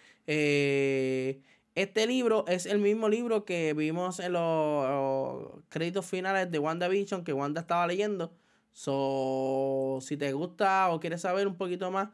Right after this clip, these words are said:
sobre lo que es este,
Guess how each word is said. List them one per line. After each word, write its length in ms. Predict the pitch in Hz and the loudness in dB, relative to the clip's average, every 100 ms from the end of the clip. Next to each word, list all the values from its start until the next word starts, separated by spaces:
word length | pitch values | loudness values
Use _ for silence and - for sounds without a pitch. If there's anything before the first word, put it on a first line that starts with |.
| _ _ _ _ | _ _ _ _
sobre 760 | - 170 151 147 147 143 139 | -6 -2 0 0 0 0 0
lo 180 | 139 135 | 0 -2
que 400 | 135 135 143 156 | -2 -2 0 0
es 140 | 170 | -2
este, 1400 | - 185 180 175 180 170 170 160 156 151 143 139 139 143 | -6 -6 -6 -4 -2 0 0 0 -2 -2 -2 -2 -4 -6